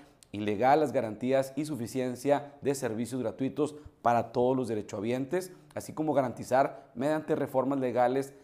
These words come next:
la disponibilidad y suficiencia de medicamentos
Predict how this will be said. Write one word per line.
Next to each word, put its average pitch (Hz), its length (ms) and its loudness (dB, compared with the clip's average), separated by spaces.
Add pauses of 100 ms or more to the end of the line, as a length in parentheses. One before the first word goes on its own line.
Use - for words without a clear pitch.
(140)
la 117 200 2
disponibilidad 131 840 0 (360)
y 160 380 -2
suficiencia 139 760 -2
de 127 120 2
medicamentos 120 840 -4